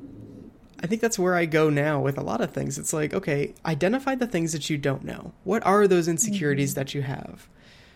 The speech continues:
Speaker 1: And attack them.
Speaker 2: Yeah.
Speaker 1: That, that's my approach anyway. It's like, okay, like, I'm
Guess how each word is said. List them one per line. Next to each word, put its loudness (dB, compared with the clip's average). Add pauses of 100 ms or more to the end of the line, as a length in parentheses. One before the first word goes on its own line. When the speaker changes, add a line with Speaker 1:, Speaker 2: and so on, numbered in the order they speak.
(600)
Speaker 1:
And -2
attack -2
them. -8 (300)
Speaker 2:
Yeah. -18
Speaker 1:
That, -4
that's 6
my 6
approach 0
anyway. -4 (120)
It's -8
like, -2
okay, -2
like, -2
I'm -2